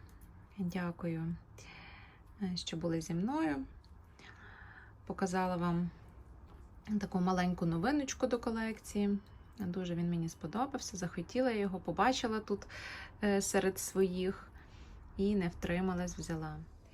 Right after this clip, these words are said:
Так, поки я була у відпустці, цей бігліпчик відкрив дві ось такі чарівні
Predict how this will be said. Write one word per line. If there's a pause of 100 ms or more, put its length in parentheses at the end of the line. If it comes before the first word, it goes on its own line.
(220)
Так,
поки
я
була
у
відпустці, (680)
цей
бігліпчик (680)
відкрив
дві
ось
такі
чарівні